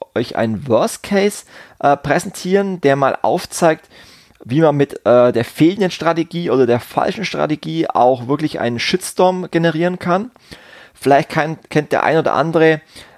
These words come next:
ähm, Held der Steine. Das ist ein YouTuber, der regelmäßig, äh, Videos veröffentlicht über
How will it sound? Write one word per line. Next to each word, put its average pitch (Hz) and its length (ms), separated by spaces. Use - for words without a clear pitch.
ähm, 127 520
Held 135 400
der 117 100
Steine. 175 640
Das 139 120
ist - 80
ein 127 320
YouTuber, 165 760
der 127 160
regelmäßig, 143 800
äh, 110 300
Videos 175 460
veröffentlicht 151 880
über 107 480